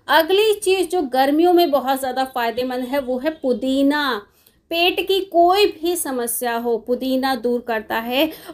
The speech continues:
और यहाँ पे मैंने थोड़ा सा हरा धनिया लिया है। हरा धनिया मोटापे को कम करता है, थायराइड वालों के लिए बहुत ही अच्छा है। अगर थायराइड है आपको तो डेली सुबह सुबह हरे धनिए का जूस पीजिए,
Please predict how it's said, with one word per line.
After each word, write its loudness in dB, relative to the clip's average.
और 6
यहाँ -2
पे -4
मैंने -2
थोड़ा -4
सा -2
हरा 0
धनिया -2
लिया -2
है। -8
हरा 0
धनिया -2
मोटापे -2
को -2
कम -4
करता -4
है, 0
थायराइड 2
वालों 2
के -8
लिए -2
बहुत -8
ही -4
अच्छा -6
है। -2
अगर 0
थायराइड 0
है 0
आपको -2
तो 0
डेली 2
सुबह 0
सुबह 0
हरे -2
धनिए -4
का -2
जूस -6
पीजिए, 2